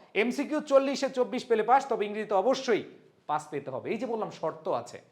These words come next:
শর্তটা কি? তোমাকে এমসিকিউতে, হ্যাঁ, তুমি বাংলা, ইংরেজি, অ্যাকাউন্টিং, ম্যানেজমেন্ট, মার্কেটিং, ফিনান্স, এগুলোর মধ্যে থেকে তুমি ষাটের মধ্যে চব্বিশ পেলে পাস হয়ে যাবে। তবে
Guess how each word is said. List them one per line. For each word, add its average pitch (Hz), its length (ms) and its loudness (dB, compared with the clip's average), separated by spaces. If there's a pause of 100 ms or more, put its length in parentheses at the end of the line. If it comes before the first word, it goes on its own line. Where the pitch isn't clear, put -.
(220)
শর্তটা 220 420 0
কি? 269 60 -8 (340)
তোমাকে 196 320 -2 (260)
এমসিকিউতে, 220 600 -6 (180)
হ্যাঁ, 131 240 -4
তুমি 175 160 -6 (360)
বাংলা, 165 280 2 (520)
ইংরেজি, 165 340 -4 (120)
অ্যাকাউন্টিং, 156 460 -6 (100)
ম্যানেজমেন্ট, 151 460 -6
মার্কেটিং, 147 360 -8
ফিনান্স, 214 260 -10 (220)
এগুলোর 262 300 -2
মধ্যে 208 240 -4
থেকে 220 140 -6 (320)
তুমি 190 200 -6 (360)
ষাটের 233 400 2
মধ্যে 214 180 -2 (160)
চব্বিশ 220 320 -2
পেলে 190 240 -2
পাস 147 200 0
হয়ে 123 180 -6
যাবে। 95 160 -12 (460)
তবে 185 220 0